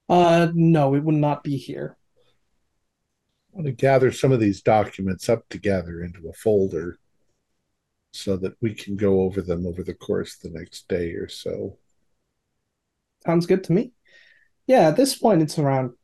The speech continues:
Speaker 1: let's say, three P M, as you just had your meeting, had lunch, and then look through this guy's office. And you're heading over to the next building now, or are you going somewhere else?
Speaker 2: Not quite yet,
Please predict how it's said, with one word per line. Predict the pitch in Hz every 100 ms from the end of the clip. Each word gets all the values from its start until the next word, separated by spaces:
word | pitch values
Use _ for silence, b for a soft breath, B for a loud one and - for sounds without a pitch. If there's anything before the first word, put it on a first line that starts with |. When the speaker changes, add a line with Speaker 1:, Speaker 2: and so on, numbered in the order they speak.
| _
Speaker 1:
let's | 143 131
say, | - 127 120 _ _ _ _ _ _ _ _ _ -
three | 151 135
P | 147 131
M, | 127 139 -
as | 139 123 131
you | 120
just | 120 120 - _ _ _ _ _ _ _ _ _ _ _ _ -
had | 147 139
your | 135
meeting, | 139 139 135 131 135 - 202 -
had | - 131 135
lunch, | 131 127 127 -
and | 123
then | 120 120 - B B B B _ _ _
look | - 147 143
through | 147
this | 131 120
guy's | 139 123 123
office. | 127 127 127 135 - -
And | 139
you're | 135
heading | 151 143
over | 143
to | 139
the | 135
next | 147 180
building | - 185 202 202
now, | 220 214
or | 135
are |
you | 127
going | 127 117
somewhere | 131 104
else? | - - - _ _ _ _ _ -
Speaker 2:
Not | 139 -
quite | - 110 -
yet, | 104 113